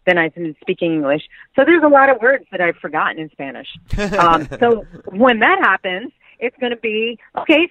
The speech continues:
Speaker 1: Spanglish time. <laughs> We're gonna throw in that English word.
Speaker 2: <laughs>
Speaker 1: And it's, it's funny because my, I'm gonna have two guys on the show with me, and they're pretty much in the same boat. And we were, we were almost not gonna launch. And this is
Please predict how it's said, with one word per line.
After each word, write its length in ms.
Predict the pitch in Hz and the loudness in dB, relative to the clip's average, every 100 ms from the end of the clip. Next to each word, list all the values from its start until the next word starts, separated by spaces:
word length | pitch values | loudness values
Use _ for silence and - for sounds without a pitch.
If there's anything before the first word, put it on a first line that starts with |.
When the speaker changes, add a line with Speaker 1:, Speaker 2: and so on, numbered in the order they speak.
| _ | _
Speaker 1:
Spanglish 360 | 339 359 269 214 - | 0 0 -2 -4 -4
time. 340 | 175 143 143 | -4 -4 -4
<laughs> 0 | |
We're 160 | 302 - | -6 2
gonna 180 | 302 254 | 2 2
throw 200 | 214 208 | 0 -2
in 160 | 214 | -4
that 160 | 226 285 | -4 -4
English 300 | 403 302 330 | -2 -4 -4
word. 260 | 370 208 - | 0 0 2
Speaker 2:
<laughs> 0 | |
Speaker 1:
And 680 | 262 180 170 156 156 143 254 | 2 2 -2 -2 -2 0 2
it's, 140 | 262 127 - - 139 120 | 2 0 -8 -20 -20 -6
it's 180 | 240 - | -4 -2
funny 240 | 277 311 302 | 0 2 0
because 300 | 247 240 208 | -2 -2 -2
my, 380 | 214 214 214 202 - - | 0 2 2 -2 -10 -10
I'm 120 | 214 | -6
gonna 140 | 226 220 | -4 0
have 240 | 214 208 | 0 -2
two 120 | - 220 | -4 0
guys 180 | 202 196 | 0 0
on 100 | 196 | -4
the 80 | 196 | -6
show 200 | 208 196 | -6 -6
with 140 | 196 - | -10 -10
me, 260 | 175 175 - - - | -8 -8 -10 -10 -4
and 140 | 208 | 0
they're 320 | 226 277 302 - _ | 4 4 4 0 _
pretty 240 | - 202 247 | -6 -2 -2
much 160 | 262 247 | -2 -2
in 80 | |
the 80 | 233 - | -2 0
same 160 | 240 | 2
boat. 280 | 247 262 - _ _ - | 2 2 0 _ _ -4
And 160 | 208 | -2
we 100 | 220 | 0
were, 300 | 220 220 220 - | 2 2 0 -4
we 140 | 175 | -4
were 140 | 208 214 - | 0 0 2
almost 380 | 180 196 233 - | 2 2 -2 -2
not 180 | 185 180 | -4 -4
gonna 180 | 233 | -2
launch. 300 | 240 277 180 202 | 0 0 0 -4
And 100 | 185 | -4
this 100 | 208 | -4
is 120 | - | -4